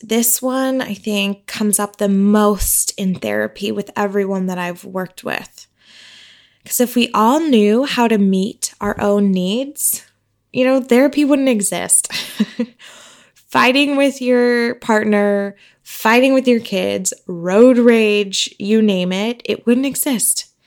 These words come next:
The problem is, it's really hard to solve our problems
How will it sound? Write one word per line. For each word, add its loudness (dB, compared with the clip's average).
The -2
problem 0
is, -4
it's -4
really 2
hard -6
to -2
solve 0
our 0
problems -4